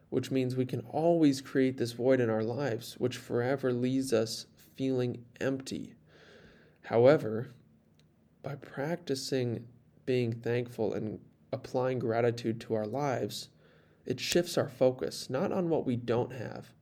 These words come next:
but all that we do have, the blessings and gifts right in front of our eyes.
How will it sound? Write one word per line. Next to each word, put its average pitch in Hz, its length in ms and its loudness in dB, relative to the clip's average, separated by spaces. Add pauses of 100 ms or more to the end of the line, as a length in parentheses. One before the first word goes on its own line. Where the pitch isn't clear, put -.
(440)
but - 160 0
all 135 260 8
that 135 240 2
we 113 220 0 (180)
do 156 300 2
have, - 420 -8 (880)
the 127 100 2
blessings 131 960 0 (140)
and 117 220 0
gifts 120 460 0
right 117 200 0
in - 80 -8
front 113 200 -4
of 110 100 -4
our 98 120 -4
eyes. - 540 -6